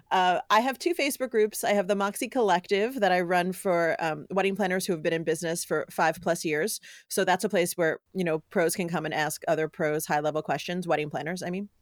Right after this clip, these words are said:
And then I have a group for my students called, uh, the Moxie, um, Academy Rockstars. They're my favorites. Um, and then I admin a bunch of groups. So I guess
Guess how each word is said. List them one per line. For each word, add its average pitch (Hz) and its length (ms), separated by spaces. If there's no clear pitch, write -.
And 208 140
then 240 80
I 254 60
have 202 520
a 175 140
group 180 180
for - 80
my 220 140
students 170 580
called, 165 360
uh, 147 240
the 160 400
Moxie, 156 520
um, 147 340
Academy 160 340
Rockstars. 156 720
They're 165 140
my 175 120
favorites. 156 560
Um, 196 180
and 254 100
then 311 80
I 330 140
admin 175 340
a 147 40
bunch 143 220
of 151 100
groups. - 260
So - 100
I 180 100
guess 214 320